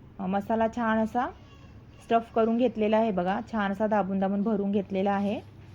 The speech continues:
सर्वच कांद्यामध्ये मसाला भरून घेतलेला आहे. आता कढईमध्ये थोडं तेल टाकूया. तेल छान गरम झालं की यामध्ये आता आपण टाकायचं आहे अर्धा छोटा चम्मच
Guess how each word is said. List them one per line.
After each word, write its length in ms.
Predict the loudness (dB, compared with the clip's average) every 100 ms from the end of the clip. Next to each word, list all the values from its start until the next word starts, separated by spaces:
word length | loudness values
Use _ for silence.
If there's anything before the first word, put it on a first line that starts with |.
| -20 -4
सर्वच 320 | 0 2 0 0
कांद्यामध्ये 480 | 0 2 2 2
मसाला 380 | 0 0 0 0
भरून 260 | 0 0 2
घेतलेला 400 | 0 0 0 0
आहे. 180 | 2 0
आता 220 | 0 -2
कढईमध्ये 680 | 0 2 2 2 0 -2 -6 -4
थोडं 160 | -4
तेल 280 | 0 0 2
टाकूया. 460 | 0 0 -2 -2 -4 -10 -14 -14 -16 -16 -16 -18 -16 -16 -18 -20 -20 -20 -18 -18 -20 -20 -20 -20 -20 -20 -20 -20 -20 -20 -20 -20 -20 -20 -20 -20 -20 -20 -20 -20 -20 -20 -20 -20 -20 -2
तेल 200 | 2 2 2
छान 240 | 0 2
गरम 280 | 4 4 4
झालं 380 | 4 4 4 2
की 160 | 0 2
यामध्ये 400 | 4 4 4 2
आता 200 | 2 0
आपण 420 | 0 0 0 0
टाकायचं 480 | 0 0 0 0 0
आहे 360 | 2 2 -2 -6 -16 -20 -20 -20 -20 -20 -20 -20 -20 -20 -20 -20 -8 -2
अर्धा 260 | 2 4
छोटा 260 | 4 4 2
चम्मच 440 | 2 0 8 8